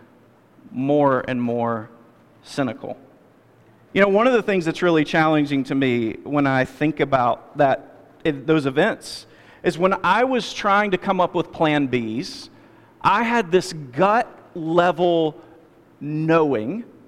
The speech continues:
that I didn't need to be doing that, <laughs> that what I was actually doing was not trusting God. That I was spinning my wheels and wasting my time,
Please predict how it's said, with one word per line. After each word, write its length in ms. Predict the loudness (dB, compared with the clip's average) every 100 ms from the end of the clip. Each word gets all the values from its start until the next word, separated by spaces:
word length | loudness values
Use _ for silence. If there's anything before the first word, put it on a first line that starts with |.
| _ _ _ _ _ _ _ _ _ _ -10
that 300 | 0 0 2
I 540 | 0 2 2 2 0 -4 -18 -20 -20 _ -20 -2
didn't 300 | -2 0 0
need 200 | 0 -2
to 80 |
be 140 | -6 -4
doing 320 | -2 -2 -2
that, 300 | -2 -2 -2 -8 -10 -20 -20 -20
<laughs> 460 | _ -20 _ _ -2
that 140 | 0
what 140 | 2 0
I 60 |
was 140 | 0 0
actually 500 | 0 0 -2 -2 -2
doing 440 | 0 2 0 0
was 420 | 2 0 -2 -8
not 440 | -4 0 0 0 -6
trusting 720 | -8 -8 -10 -12 -12 -14 -18 -14
God. 360 | -8 -6 -8 -14 -20 _ _ _ _ _ _ _ _ _ _ _ _ -20 -20 _ _ 0
That 120 | 2
I 80 | 2
was 200 | -2 -6 -14
spinning 400 | -8 -2 0 2
my 160 | 2
wheels 420 | 2 0 0 0 -2
and 140 | 0
wasting 340 | 0 -2 -2
my 140 | -2 -2
time, 560 | 0 -2 -2 -6 -12